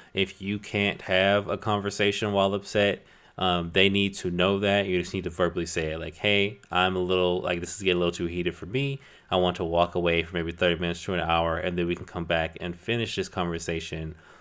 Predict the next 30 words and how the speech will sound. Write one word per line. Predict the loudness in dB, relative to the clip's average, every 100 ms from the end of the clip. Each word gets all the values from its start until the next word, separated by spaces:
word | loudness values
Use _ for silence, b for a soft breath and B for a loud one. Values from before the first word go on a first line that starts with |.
| B
when | 0 0
I | 2 0
am | 0 -2
not, | 0 2 0 -4 -12 -12
um, | -4 -2 -2
when | 2 2
I'm | 2
in |
a | 0
different | 0 0 0 -4
emotional | -2 -2 -4 -8
state," | -6 -4 -4 -6
so | -6
that | -2 -2 -2
way | -8
you | -6
can | -6 -6
have | -6
a | -6
productive | -2 2 2 0
conversation | -2 -4 -4 -6 -6 -8 -10 -14 b b
and | -4 0
not | 0 -2
just | -2 -4
one | 0 0
that | 0 -2
causes | -2 -2 -4 -6
more | -4 -4 -6 -14 _
hurt | -8 -8
feelings. | -6 -10 -10 -20 -20